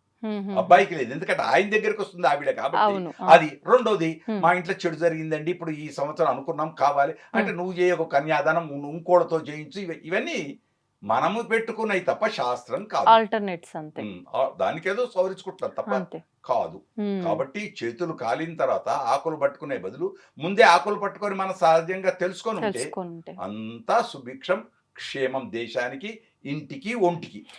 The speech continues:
Speaker 1: ఇప్పుడు ఈ పెళ్లి చూపుల విధానం కానియండి, ఈ ఎంగేజ్‌మెంట్, నిశ్చితార్థాలు,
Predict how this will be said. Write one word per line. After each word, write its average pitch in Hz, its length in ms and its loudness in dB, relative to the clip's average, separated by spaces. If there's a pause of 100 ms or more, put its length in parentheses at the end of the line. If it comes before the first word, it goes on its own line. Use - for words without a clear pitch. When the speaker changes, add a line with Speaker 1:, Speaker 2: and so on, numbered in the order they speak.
Speaker 1:
ఇప్పుడు 262 200 0
ఈ 294 80 4
పెళ్లి 247 300 4
చూపుల 226 420 0
విధానం 190 520 0
కానియండి, 175 520 -2
ఈ 190 360 -2
ఎంగేజ్‌మెంట్, 180 760 -2
నిశ్చితార్థాలు, 175 840 0